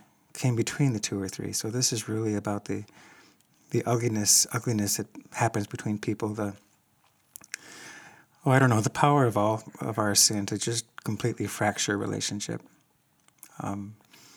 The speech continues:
any sin you think of, you can think of it in those terms, really. The, the wedge shape it has to come between people, you know, what lust does to objectify another person, what selfishness does to wall us each off within our own fearful concerns, and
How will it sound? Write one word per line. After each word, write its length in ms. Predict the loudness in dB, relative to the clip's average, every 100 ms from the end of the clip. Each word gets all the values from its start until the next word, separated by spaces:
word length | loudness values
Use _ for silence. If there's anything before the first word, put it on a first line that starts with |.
| -20 -4 4
any 180 | 8
sin 240 | 8 8 8
you 80 | 8
think 240 | 6 4
of, 80 | 2
you 80 | 2
can 120 | 0
think 220 | -4 -4
of 60 | -2
it 60 | 0
in 80 |
those 180 | 0 -2
terms, 340 | -2 -4 -4 -4
really. 260 | -4 -4 -8 _ -6
The, 220 | -6 -4 -4
the 100 | -4
wedge 280 | -2 -2 0
shape 320 | 0 0 -2
it 80 | -4
has 320 | -2 0 -2
to 180 | -4 -8 -12 -18 -18 -18 -16 -6
come 200 | 0 0
between 300 | 2 2 2
people, 500 | 0 0 -2 -2 -4
you 100 | -4
know, 180 | -6 -8 _ _
what 140 | -4 0
lust 320 | 2 4 4
does 280 | 2 0 0
to 120 | -4
objectify 560 | -4 -6 -6 -4 -2 -2
another 240 | -2 -4
person, 500 | -4 -2 -2 -4 -6
what 100 | -10 -12 -20 -20 -20 -20 _ -2
selfishness 680 | 2 4 4 0 -2 0 0
does 280 | 0 -2 -4
to 120 | -4
wall 280 | -2 0 0
us 160 | -2
each 160 | -2 -2
off 200 | -2 -2
within 200 | -6 -4
our 140 | -4 -8 -16 _ _ -20 -20 -8
own 220 | -6 -4
fearful 360 | -2 -2 -4
concerns, 600 | -6 -2 0 0 -2 -2 -4
and 160 | -8